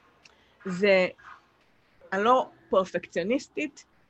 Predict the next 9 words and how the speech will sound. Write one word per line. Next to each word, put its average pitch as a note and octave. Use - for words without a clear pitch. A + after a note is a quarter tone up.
יש A#3+
בי G#3+
חלק A3
פרפקציוניסטי, F#3
אוקיי? G3+
ההתנהגות F#3+
שלי A3
נוטה G3
לפרפקציוניזם, G3